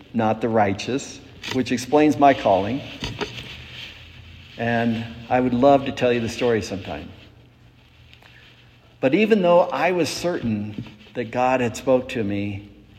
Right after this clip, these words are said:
it took me years to recognize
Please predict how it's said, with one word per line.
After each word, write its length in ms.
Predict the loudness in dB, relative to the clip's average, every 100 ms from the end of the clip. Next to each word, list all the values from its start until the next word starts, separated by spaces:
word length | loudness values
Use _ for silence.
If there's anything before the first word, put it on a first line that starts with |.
| -12
it 140 | -8
took 220 | -6 -4
me 380 | -2 0 2 2 0 -4 -2
years 580 | 2 2 2 0 -4 -6
to 100 | -2
recognize 960 | 0 0 0 0 0 -2 -4 -6 -10